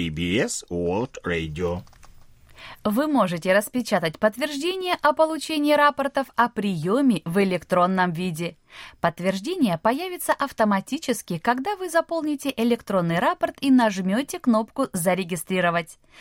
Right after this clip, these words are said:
Speaker 2: Для распечатки нажмите кнопку «Печать» в верхней части страницы. Обратите внимание, что если вы заполните несколько рапортов, распечатать можно только подтверждение последнего из них.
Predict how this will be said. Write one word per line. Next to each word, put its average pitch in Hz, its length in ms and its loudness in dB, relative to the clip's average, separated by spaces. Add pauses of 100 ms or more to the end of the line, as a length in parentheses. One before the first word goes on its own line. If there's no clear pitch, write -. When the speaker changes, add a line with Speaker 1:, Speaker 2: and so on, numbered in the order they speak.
(220)
Speaker 2:
Для 160 260 2
распечатки 311 800 -2
нажмите 277 600 2
кнопку 254 500 2
«Печать» 226 640 -2
в 208 80 -2
верхней 180 480 -2
части 170 320 -2
страницы. 165 640 -2 (540)
Обратите 165 520 -4
внимание, 170 560 0
что 247 200 -4
если 320 360 -6
вы 294 140 -6
заполните 226 720 -2
несколько 175 560 0
рапортов, 196 480 -2 (260)
распечатать 180 840 -2
можно 311 320 0
только 311 380 0 (300)
подтверждение 240 880 -2
последнего 190 720 -2
из 156 160 -4
них. 180 260 -6